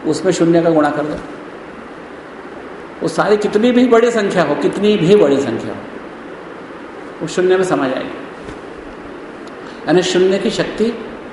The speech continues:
अपरिमित, उसकी शक्ति का कोई अंदाज ही नहीं लगा सकता। तो शून्य में जब वो सब कुछ समा सकता, उस शून्य की बात, वो शिव है। शून्य की बात फिर हम अवधारणा समझें,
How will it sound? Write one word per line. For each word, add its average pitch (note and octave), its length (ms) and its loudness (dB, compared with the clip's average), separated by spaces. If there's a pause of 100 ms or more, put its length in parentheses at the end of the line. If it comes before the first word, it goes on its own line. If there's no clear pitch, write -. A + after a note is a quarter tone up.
(220)
अपरिमित, D#3 640 2 (1800)
उसकी G#3 260 2
शक्ति - 320 0
का F3+ 80 -6
कोई G3+ 120 0
अंदाज D#3+ 280 6
ही F#3+ 60 4
नहीं G3 100 2
लगा C#3+ 200 2
सकता। - 640 -12
तो B3+ 100 6
शून्य A#3 340 4
में B3+ 220 6
जब A3 200 4
वो A#3 80 6
सब - 240 2
कुछ A3+ 100 6
समा D#3 260 2
सकता, - 800 -6
उस F3+ 180 0
शून्य C#3+ 240 4
की - 120 -4
बात, - 180 -8 (760)
वो D#3+ 140 4
शिव D3+ 220 4
है। - 1200 -8
शून्य A#3+ 340 4
की B3+ 160 2
बात G#3 560 0
फिर D4+ 140 6
हम A3+ 260 2 (720)
अवधारणा E3+ 440 2
समझें, F3 300 2